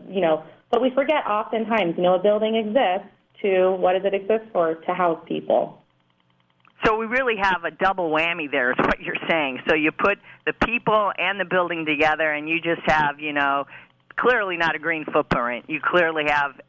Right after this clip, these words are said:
Speaker 2: energy hogs that are to the max right there.
Speaker 1: Right, right. You know, because we're the building, you know, we wanna keep it cool and comfortable for the occupants. We wanna make sure it's safe, that they're getting fresh air.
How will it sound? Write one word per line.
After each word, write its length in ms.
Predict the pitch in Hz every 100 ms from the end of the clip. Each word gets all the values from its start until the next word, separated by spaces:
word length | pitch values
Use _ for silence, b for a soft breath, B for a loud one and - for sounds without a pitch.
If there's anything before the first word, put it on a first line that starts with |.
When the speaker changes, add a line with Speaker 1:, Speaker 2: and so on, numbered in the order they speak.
| -
Speaker 2:
energy 380 | 160 156 151 139
hogs 340 | 156 147 139 -
that 160 | 139 - - -
are 80 | 139
to 140 | 175
the 60 | 147
max 360 | 147 123 104 -
right 200 | 123 117
there. 320 | 98 87 - - _ _ _ _ _ _ _ _ _ _ -
Speaker 1:
Right, 500 | 233 240 226 180 -
right. 300 | 233 226 196
You 80 | 240
know, 160 | 240 240
because 280 | 269 302 285
we're 380 | 302 302 285 285
the 100 | 285
building, 340 | 320 330 330 294
you 80 |
know, 80 | 262
we 140 | 254 233
wanna 280 | 226 226
keep 160 | 226 214
it 120 | 226 -
cool 280 | 277 262 254
and 200 | 190 196
comfortable 460 | 247 247 247 233 226
for 100 | 226
the 140 | 220
occupants. 540 | 214 214 214 226 214 208
We 60 |
wanna 180 | 185 185
make 200 | 185 175 175
sure 160 | 175 165
it's 140 | - - 233
safe, 320 | 226 220 220
that 120 | 175
they're 120 | 180 175
getting 440 | 214 208 208 208
fresh 220 | 202 190 -
air. 500 | 214 196 190 185